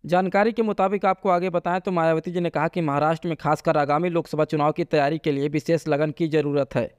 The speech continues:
जिसके लिए तन, मन और धन से अभी से अभी सभी को लग जाने की जरूरत है।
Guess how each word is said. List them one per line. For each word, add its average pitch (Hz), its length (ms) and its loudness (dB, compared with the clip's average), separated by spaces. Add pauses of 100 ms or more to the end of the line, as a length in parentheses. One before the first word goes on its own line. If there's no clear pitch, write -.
(480)
जिसके 180 300 -2
लिए 220 140 4
तन, 214 220 0
मन 208 220 0
और 196 160 2
धन 180 220 0
से 196 140 -4
अभी 175 220 -2
से 185 180 -2
अभी 180 300 -2 (220)
सभी 208 300 0
को 214 120 0
लग 202 160 2
जाने 180 240 2
की 185 160 -4
जरूरत 165 480 0
है। 135 160 0